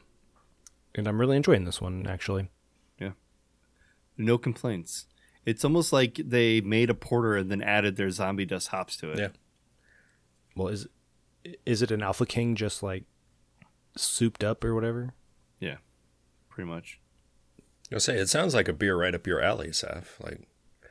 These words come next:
Speaker 3: a bit into the darker side, but still
Speaker 1: Yeah.
Speaker 3: has your hoppy goodness that you love so much.
Speaker 1: Mm-hmm.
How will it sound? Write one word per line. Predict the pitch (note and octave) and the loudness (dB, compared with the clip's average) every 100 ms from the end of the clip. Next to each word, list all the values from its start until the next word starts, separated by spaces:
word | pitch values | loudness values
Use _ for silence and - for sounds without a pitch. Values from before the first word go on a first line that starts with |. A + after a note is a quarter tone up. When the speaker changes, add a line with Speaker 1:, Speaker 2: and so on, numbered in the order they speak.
| _ _ | _ _
Speaker 3:
a | F2+ | -2
bit | E2 G#2+ G#2 | 4 4 6
into | G2+ F2+ | 4 4
the | |
darker | E2 G2 G2+ F2+ | 4 4 4 2
side, | - F2+ F#2 | 4 4 4
but | F#2+ | 2
still | - D3+ | 6 6
Speaker 1:
Yeah. | B2 | 6
Speaker 3:
has | F2+ | 4
your | F2+ | 0
hoppy | G#2 F#2 F#2 E2 F2 _ - _ - | 0 0 0 -6 -8 _ -20 _ -4
goodness | G2+ F2+ F2 - | -2 0 -2 -6
that | F#2 - | -6 -4
you | F2+ | -4
love | F#2 | -2
so | - G#2+ | 0 0
much. | D#3+ - - | -2 -4 4
Speaker 1:
Mm-hmm. | C3 C#3 | 6 8